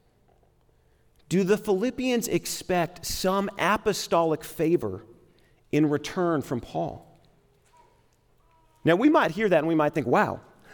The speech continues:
that sounds somewhat malicious. <laughs> This clearly isn't a genuine gift that they've offered." But that's not an entirely fair analysis because, again, such expectations would have been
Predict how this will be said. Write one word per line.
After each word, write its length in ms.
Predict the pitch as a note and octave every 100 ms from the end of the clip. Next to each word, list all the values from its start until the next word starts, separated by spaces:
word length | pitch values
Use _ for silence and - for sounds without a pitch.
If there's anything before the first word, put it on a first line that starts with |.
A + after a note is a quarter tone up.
| - - - -
that 160 | -
sounds 320 | - - B3 F3
somewhat 320 | G#3+ F#3+ C#3+
malicious. 680 | D3+ D#3 F#3+ G2+ - - - - - _ -
<laughs> 100 | E3 E3
This 180 | F#3+ -
clearly 640 | - A3 B3 C4 A#3+ G3 F3+
isn't 220 | G#3 G3+
a 100 | E3+
genuine 720 | A#2+ A#2+ G3+ G3+ F#3 F3 D#3
gift 360 | C3 G#3+ G3+
that 120 | D3 -
they've 140 | C#3+
offered." 420 | D3 G3+ - G2 - - _ _ _ _ - - _ _ _ _ _ -
But 100 | F3
that's 220 | C#4 C#4+
not 160 | E4+ D#4+
an 100 | D#4+
entirely 340 | A3 A#3+ C4
fair 240 | G3 G3 G#3
analysis 500 | G3 C4 B3+ - B2
because, 280 | E3+ G3 F3+
again, 500 | E3+ C#4+ E4 E3+ - - - - -
such 440 | - - B3 - -
expectations 1000 | B3 - A#3+ A#3 - A#3+ B3+ G#3 G3+
would 160 | D#3 G3
have 100 | F3
been 300 | F#3 G3